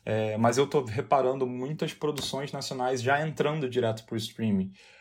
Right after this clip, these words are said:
A gente tem um exemplo super recente também, por exemplo, de uma produção exclusiva da Netflix, o filme de Natal, Tudo Bem, é, no Natal que Vem,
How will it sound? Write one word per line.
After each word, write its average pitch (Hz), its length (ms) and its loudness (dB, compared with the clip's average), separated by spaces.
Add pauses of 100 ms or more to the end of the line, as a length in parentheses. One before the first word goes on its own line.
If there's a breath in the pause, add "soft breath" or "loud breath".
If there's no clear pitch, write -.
(120)
A - 100 -2
gente 117 260 -2
tem 131 100 -2
um 120 60 0
exemplo 117 920 -2
super - 280 -2
recente 131 440 -2
também, 117 260 0
por 117 140 -4
exemplo, 110 280 0
de 120 60 -8
uma 113 120 -2
produção 113 420 -4
exclusiva 120 440 -2
da 135 100 0
Netflix, 120 760 -6 (220 loud breath)
o - 40 -10
filme 120 280 -2
de 113 80 0
Natal, 113 680 2
Tudo 151 220 0
Bem, 127 400 -2 (400 loud breath)
é, 110 60 -4
no 117 140 0
Natal 117 360 4
que 117 120 -6
Vem, 110 420 -2